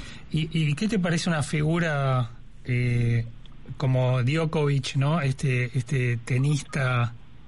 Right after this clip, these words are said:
eh, este crack del tenis, digamos, una figura que seguramente tiene mucho ascendente sobre los jóvenes, ¿no? Y reconocido mundialmente con esta militancia antivacunas,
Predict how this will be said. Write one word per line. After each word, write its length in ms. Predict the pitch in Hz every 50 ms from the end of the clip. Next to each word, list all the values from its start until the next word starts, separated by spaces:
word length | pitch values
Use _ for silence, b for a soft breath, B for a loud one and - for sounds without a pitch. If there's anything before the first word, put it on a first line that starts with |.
| - - -
eh, 360 | 127 120 123 120 120 120 117 -
este 240 | 139 - - 123 -
crack 300 | - 160 170 165 151 -
del 280 | 135 127 135 139 131 117
tenis, 400 | - 170 180 170 165 160 139 131
digamos, 520 | 120 123 131 135 147 151 156 151 - - -
una 220 | 135 127 131 123
figura 400 | 117 - 131 127 143 151 156 139
que 80 | 123 123
seguramente 600 | - - 135 139 143 143 147 147 151 143 151 131
tiene 180 | 139 147 147
mucho 280 | 143 147 160 156 - 135
ascendente 640 | 123 - - 139 131 135 143 160 165 151 147 143
sobre 260 | 120 - 143 127 123 123
los 140 | - -
jóvenes, 480 | - - 185 185 180 160 143 135 127 120
¿no? 220 | 127 151 180 - B B B B B B B B B B B B B B - -
Y 160 | - 156 151
reconocido 580 | 151 151 143 160 151 143 151 - - 202 190
mundialmente 600 | 165 156 156 156 175 180 180 180 180 202 202 196 156
con 140 | 139 139 143
esta 440 | 156 156 - 165 147 139 135 131 127
militancia 1000 | 131 135 135 135 139 135 131 180 180 185 180 165 - 151 143 131 127 120 120 127
antivacunas, 840 | 135 135 131 147 135 131 131 131 - 175 190 190 175 160 - -